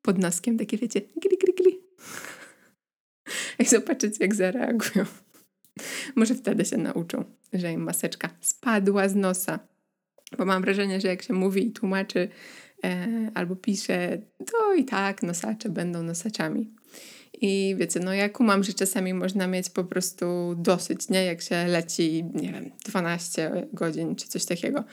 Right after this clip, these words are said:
Ale na locie, który, e, ma dwie godziny, nie wiem, między, mm,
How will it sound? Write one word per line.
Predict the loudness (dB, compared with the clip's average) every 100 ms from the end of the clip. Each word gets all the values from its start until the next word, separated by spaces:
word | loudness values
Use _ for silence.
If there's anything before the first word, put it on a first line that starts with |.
| -16 -18 -20 -4
Ale | 2 4 4 4 2
na | 2 2
locie, | 2 0 -4
który, | 0 2
e, | 4 2 0 0 0 0 0
ma | 0 -2 -2 -4
dwie | -2 0
godziny, | 2 2 0 0 -2 -6 -8 -4
nie | -4 -4
wiem, | -6 -4 -4
między, | -4 -6 -6 -6 -8 _
mm, | -6 -4 -6 -8 -12